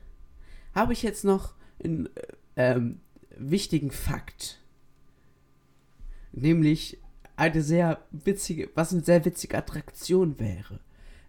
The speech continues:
Ähm, d-, du kennst es ja, wenn manchmal so Wale an, am,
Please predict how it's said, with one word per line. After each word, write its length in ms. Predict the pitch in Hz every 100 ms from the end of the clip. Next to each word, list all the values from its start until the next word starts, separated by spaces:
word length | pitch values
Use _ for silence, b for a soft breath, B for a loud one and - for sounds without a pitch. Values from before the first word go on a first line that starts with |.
| -
Ähm, 460 | 151 143 139 139 139 - - - - - - - -
d-, 220 | - - - - 120
du 100 | 143
kennst 400 | - - 180 170
es 40 |
ja, 160 | 160 160
wenn 180 | 156 156
manchmal 260 | 151 156 156
so 160 | 135
Wale 320 | 120 131 156
an, 420 | 151 120 120 120 -
am, 240 | - 113